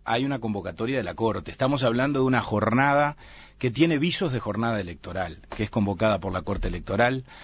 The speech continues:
eh, con, eh, locales de votación, con circuitos, con, con una organización electoral tal que a mi juicio por sí misma ambienta, yo estoy seguro que va a ambientar que el debate sobre este tema se reabra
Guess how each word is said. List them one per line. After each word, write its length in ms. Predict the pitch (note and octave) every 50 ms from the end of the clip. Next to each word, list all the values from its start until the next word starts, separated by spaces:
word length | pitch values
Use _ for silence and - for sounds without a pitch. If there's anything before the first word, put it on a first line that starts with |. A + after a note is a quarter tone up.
| - - - - - -
eh, 260 | - G2+ F2+ F2+ F2 -
con, 360 | - F#2+ F#2+ F#2 F2+ F2+ F2+
eh, 240 | E2+ E2+ E2+ F2 F2
locales 420 | E2 F2 F2+ - A#2 A#2 A2+ G#2+
de 40 | G#2
votación, 640 | G2 G2 F#2+ - G2 F#2+ - C3 C3 C3+ C3 B2+ A#2+
con 140 | - -
circuitos, 720 | - - G2+ F2+ - - B2 B2 A2 - - A#2+ A2 - - - - - - - - -
con, 320 | - G#2 G2+ G2 F#2 F#2
con 160 | F2+ - A#2+ B2
una 140 | C3+ C#3+
organización 720 | C#3 C#3 C3+ C3 C3 B2 - B2 A2 - - D#3+ E3 D#3+ C#3+
electoral 580 | A#2+ A2+ F#2 - - G#2+ G#2+ A#2 B2+ C3+ C3
tal 320 | B2+ - C#3 C3+ D3+ E3 -
que 180 | - - G3
a 40 | G3
mi 100 | G3 G3
juicio 420 | E3+ - - A3 G#3+ - - G3 C#3+
por 220 | - D3 D3 C#3+
sí 180 | - - F3+ E3
misma 460 | E3+ F3+ E3+ D3 D#3+ E3+ E3+ E3+ E3 - - - -
ambienta, 600 | - B2 B2 B2 A#2+ C#3+ F3 F#3 E3 C#3 A2+ A#2+
yo 100 | C3 F3
estoy 180 | F3 - F3+ E3
seguro 380 | - C#3 C#3 D3+ D#3+ C#3 A#2
que 80 | F2+ G2+
va 80 | G#2+ A#2+
a 20 |
ambientar 500 | B2 A#2+ A#2+ A2+ G#2 G2 C3+ C#3+ D#3 D3+
que 140 | - - C3
el 100 | A#2 A2
debate 420 | A#2 B2 C3+ D3+ D3+ B2+ A2+ G#2+
sobre 220 | - G#2 G2 G#2+ G#2+
este 140 | - A2
tema 240 | G2+ - A#2+ A2 G2
se 160 | F#2 - A#2+
reabra 560 | A#2+ C3+ D#3+ D#3 D#3 D3 D3 D#3 E3 F3+ F#3